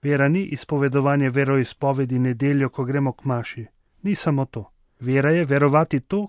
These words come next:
kar je resnica. Bog Oče, ki je poslal svojega Sina in Svetega Duha, ki nas poživlja. Vera je zaupati se Bogu. To jih morate vi učiti s svojim zgledom, s svojim življenjem.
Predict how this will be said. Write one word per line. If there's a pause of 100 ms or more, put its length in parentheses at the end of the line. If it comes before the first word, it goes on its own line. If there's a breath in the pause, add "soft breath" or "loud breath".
kar
je
resnica. (460)
Bog
Oče,
ki
je
poslal
svojega
Sina (140)
in
Svetega
Duha, (180)
ki
nas
poživlja. (340)
Vera
je
zaupati
se
Bogu. (340)
To
jih
morate
vi
učiti
s
svojim
zgledom, (160)
s
svojim
življenjem.